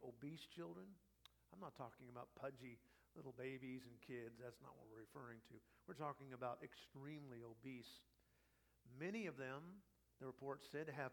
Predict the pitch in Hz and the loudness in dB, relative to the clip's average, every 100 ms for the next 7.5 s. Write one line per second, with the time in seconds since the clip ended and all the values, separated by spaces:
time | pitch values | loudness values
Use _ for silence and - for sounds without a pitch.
0 | - 156 151 190 - - - - - 180 | 2 2 4 2 -2 -12 -16 -20 -4 0
1 | 190 247 269 170 123 117 135 - - - | 4 4 4 4 4 2 -2 -6 -20 -20
2 | - - 147 156 175 202 254 233 214 185 | -16 -2 4 8 8 8 4 0 0 0
3 | - - 165 127 113 110 113 110 - - | -2 0 2 2 -4 -10 -10 -14 -20 -20
4 | - - - 117 117 117 - - - - | -20 -20 -8 -6 0 0 0 -2 -4 -20
5 | - - - - - - - 147 151 139 | -20 -20 -20 -20 -20 -6 4 6 6 6
6 | 139 135 135 170 208 196 214 240 - - | 6 8 8 6 4 2 2 -2 -10 -18
7 | - - - - 135 | -20 -20 -14 -6 -6